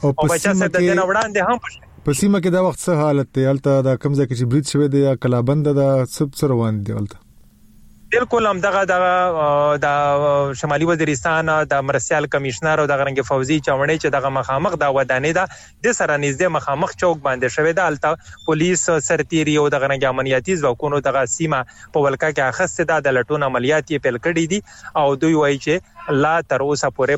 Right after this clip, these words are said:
Speaker 2: په دې کې نور داسې دي چې کوم، چونکې ځانمرګي برید و، هغه خپل ځان، آ، ور دغه کړی دی، خو سیمه یې کلابند کړې ده. نور دوی معلومات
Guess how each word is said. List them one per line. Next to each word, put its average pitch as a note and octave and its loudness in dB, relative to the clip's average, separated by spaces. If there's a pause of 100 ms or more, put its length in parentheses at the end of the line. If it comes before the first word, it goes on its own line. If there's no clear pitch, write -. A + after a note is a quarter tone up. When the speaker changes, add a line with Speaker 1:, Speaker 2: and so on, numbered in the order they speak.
Speaker 2:
په C3 2
دې C3 0
کې C3+ 0
نور E3+ 2
داسې B2+ -2
دي B2+ -8
چې B2 -4
کوم، C3 -2 (640)
چونکې C3+ -2
ځانمرګي D3 0 (100)
برید F#3+ -2
و، F3+ 4
هغه D3+ 0
خپل C#3 -4
ځان، D#3 -2 (280)
آ، D3 0 (160)
ور C3+ 2 (120)
دغه C3 0
کړی E3+ 0
دی، G3 0 (220)
خو F#3+ 0
سیمه E3 -2
یې C#3 -2
کلابند C3 0
کړې D3+ 0
ده. C3 2
نور B2 0
دوی A#2+ -2 (140)
معلومات A#2 0